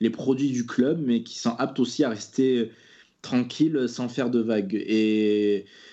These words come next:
malheureusement, on peut dire ce qu'on veut. Moi, j'ai l'impression que, pff,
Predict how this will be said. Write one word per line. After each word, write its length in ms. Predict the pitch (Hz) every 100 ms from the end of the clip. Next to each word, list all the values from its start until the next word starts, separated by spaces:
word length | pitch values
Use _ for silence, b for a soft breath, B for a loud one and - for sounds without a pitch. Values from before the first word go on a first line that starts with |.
| B B B -
malheureusement, 580 | 127 135 139 139 131 185
on 80 | 170
peut 160 | 135
dire 160 | 127 135
ce 100 | -
qu'on 140 | 147
veut. 200 | 139 175
Moi, 160 | 156 123
j'ai 100 | 123
l'impression 540 | 123 120 123 - 160
que, 960 | 156 135 120 113 107 104 101 98 92 90
pff, 360 | B B B